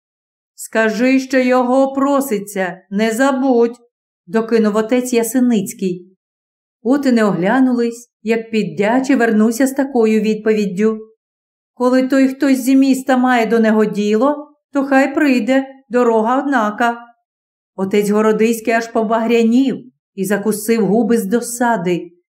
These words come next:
Такої нечемності від свого парохіянина він не надіявся. "Шкода заходу, нічого не вдіємо", каже. "Так не можна казати,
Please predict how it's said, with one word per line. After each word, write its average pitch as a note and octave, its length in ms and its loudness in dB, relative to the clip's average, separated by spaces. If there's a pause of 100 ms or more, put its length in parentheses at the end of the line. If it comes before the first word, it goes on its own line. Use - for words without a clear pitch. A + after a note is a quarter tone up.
(160)
Такої A3 380 0
нечемності A3 960 -2 (200)
від C4 200 0
свого B3+ 280 0
парохіянина B3 960 0 (440)
він G#3 280 0
не A3 100 4
надіявся. G#3+ 840 -2 (680)
"Шкода C#4+ 640 0
заходу, A3+ 840 -2 (140)
нічого C4+ 600 0
не A3+ 160 0
вдіємо", G3 680 -2 (420)
каже. F#3+ 640 -2 (500)
"Так A#3 300 0
не D4 140 0
можна B3+ 380 2
казати, B3+ 680 0